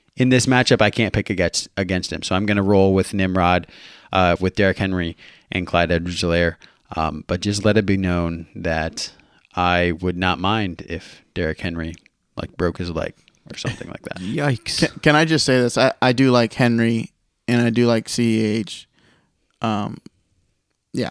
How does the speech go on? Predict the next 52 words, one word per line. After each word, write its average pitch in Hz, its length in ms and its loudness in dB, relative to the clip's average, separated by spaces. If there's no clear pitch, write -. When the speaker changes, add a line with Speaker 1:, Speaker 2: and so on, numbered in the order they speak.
Speaker 3:
so 127 140 0
I'm 120 140 2
not, 131 160 0
I'm 120 160 0
nothing 135 320 2
against 120 340 -2
them, 113 420 -4
but 120 140 -2
I 117 80 0
just 113 260 -6
like, 113 220 -6
you - 60 -10
know, - 160 -12
C 127 240 -2
E 120 60 2
H. 123 200 -2
We've 123 140 -4
seen 143 220 -2
what 120 140 0
he, 123 120 -10
what 123 220 -2
can 120 160 -2
happen. 113 480 -6
Uh, 69 380 -6
he 117 160 -6
can 113 280 -2
disappear. - 500 -8
So 110 280 -6
that's - 240 -6
where 92 100 -4
I'm, 73 200 -6
that's - 180 -10
where - 80 -12
I'm - 60 -18
coming - 220 -16
from. - 220 -14
I 120 80 -6
do 117 140 -4
like 113 200 -6
both. - 260 -6
I 131 80 0
do 127 160 0
like 117 240 -4
both 104 260 -6
of 85 100 -12
them, 82 180 -12
and 87 80 -12
I 87 60 -10
think - 200 -12
it's - 100 -14
very - 180 -10
close. - 340 -18